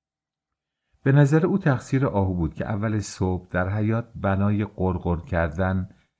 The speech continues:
و نامربوط گفتن را گذاشته بود. این او بود که می‌گفت حقش زیر پا شده است. از هما کینه داشت و بی هیچ بهانه و علت پی دعوا می‌گشت.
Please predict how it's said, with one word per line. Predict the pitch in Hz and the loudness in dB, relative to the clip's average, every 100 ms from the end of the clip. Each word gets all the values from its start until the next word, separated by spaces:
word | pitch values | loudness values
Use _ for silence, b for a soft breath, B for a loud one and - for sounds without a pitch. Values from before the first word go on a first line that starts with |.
| _ - | _ -2
و | 85 | 2
نامربوط | 90 101 98 101 95 92 95 98 | 4 4 2 2 0 0 -4 -2
گفتن | 101 101 - 113 | -2 -2 -2 -4
را | 113 | -2
گذاشته | 104 90 80 76 69 - 78 | -2 -2 -2 -2 -4 -6 -8
بود. | 62 52 - _ _ _ _ | -6 -8 -12 _ _ _ _
این | - 135 135 | 0 0 0
او | - 127 | 0 2
بود | 110 95 | 2 0
که | - 87 | 0 0
می‌گفت | 85 80 78 - 101 | 0 0 -4 -6 -6
حقش | 95 - 92 87 | -6 -6 -6 -6
زیر | - 85 92 85 85 | -8 -4 -2 -2 -2
پا | - 90 | -2 -4
شده | - 65 60 | -4 -6 -4
است. | 50 50 - - - _ _ _ _ - | -4 -8 -10 -18 -20 _ _ _ _ -4
از | 76 82 | -2 -2
هما | 90 95 98 | 0 2 0
کینه | - 107 107 | -2 -2 0
داشت | 110 120 120 - - _ _ _ - | 0 -2 -4 -10 -18 _ _ _ -4
و | 90 | -2
بی | 90 104 | 2 0
هیچ | 101 139 131 - - - | 2 0 -2 -8 -10 -2
بهانه | 110 107 107 110 | 0 2 2 2
و | 110 | 0
علت | 104 98 92 92 95 - | -2 -2 -2 -2 -4 -6
پی | - 117 113 | -4 -2 -2
دعوا | 104 85 58 78 85 | -2 -2 -2 -2 -2
می‌گشت. | 71 - 50 50 - - | -2 -4 -8 -10 -12 -20